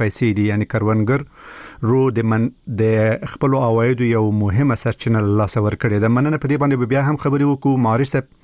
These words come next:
تاسو هم دې بحث ته ښه راغلاست. اه،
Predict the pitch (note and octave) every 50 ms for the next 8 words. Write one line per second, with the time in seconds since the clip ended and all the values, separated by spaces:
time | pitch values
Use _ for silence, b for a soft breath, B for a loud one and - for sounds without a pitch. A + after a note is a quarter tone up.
0 | B B B B B B B B B B B B B - D3+ C3+ C3 - D3+ C#3+
1 | C#3+ C3+ D3 B2+ C3+ C3 C3 - - C3 - D#3+ C#3+ C#3+ C#3 A#2+ B2+ C3+ C3+ C3
2 | C3 - - _ - - - C3+ B2 A#2+ A#2 A#2 A#2+ A#2+